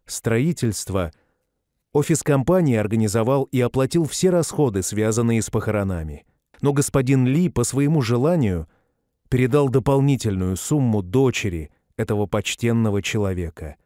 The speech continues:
считая своим долгом позаботиться о ней. Однажды ночью, возвращаясь из командировки в Тяньцзинь,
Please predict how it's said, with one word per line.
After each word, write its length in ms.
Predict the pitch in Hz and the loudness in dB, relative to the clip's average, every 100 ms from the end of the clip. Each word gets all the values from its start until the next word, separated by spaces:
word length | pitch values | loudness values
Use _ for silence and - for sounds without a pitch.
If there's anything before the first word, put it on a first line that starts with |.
| _ _ _ _ _ | _ _ _ _ _
считая 420 | - - 139 180 160 | -6 -4 0 0 0
своим 380 | 127 131 117 | 0 0 0
долгом 500 | 104 165 170 120 101 | 2 2 2 0 -2
позаботиться 960 | 95 123 117 101 120 127 110 - 107 104 | -2 0 0 2 0 2 -2 -4 -4 -4
о 160 | - 104 | -4 -4
ней. 440 | 92 85 76 - _ | -4 -6 -8 -16 _
Однажды 480 | 123 135 180 139 151 | 0 2 2 4 4
ночью, 480 | 190 208 - 117 98 | 4 2 0 -2 0
возвращаясь 720 | 110 101 120 - 127 117 - | 0 0 -2 0 -2 -2 -2
из 140 | 117 | -4
командировки 880 | - 117 113 113 117 110 - 110 110 | 0 0 2 2 2 0 -2 -4 -4
в 80 | - | -6
Тяньцзинь, 680 | - 117 107 95 156 170 135 | -4 -2 -2 0 0 2 0